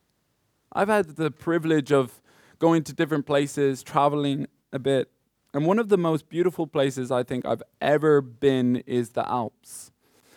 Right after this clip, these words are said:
And me and my family, when I was younger, went there during the summer.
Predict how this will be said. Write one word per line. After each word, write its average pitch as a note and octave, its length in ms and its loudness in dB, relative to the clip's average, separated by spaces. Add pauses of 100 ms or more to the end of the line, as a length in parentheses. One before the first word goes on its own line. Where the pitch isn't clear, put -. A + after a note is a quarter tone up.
(120)
And D3 140 2
me F3+ 140 4
and F#3+ 60 2
my F3 120 4
family, E3 540 2
when D3+ 180 2
I D3 60 2
was C#3 200 0
younger, C#3+ 320 2
went D3 380 -2
there A#2+ 460 2 (580)
during C#3 320 0
the C3 100 0
summer. A#2+ 540 0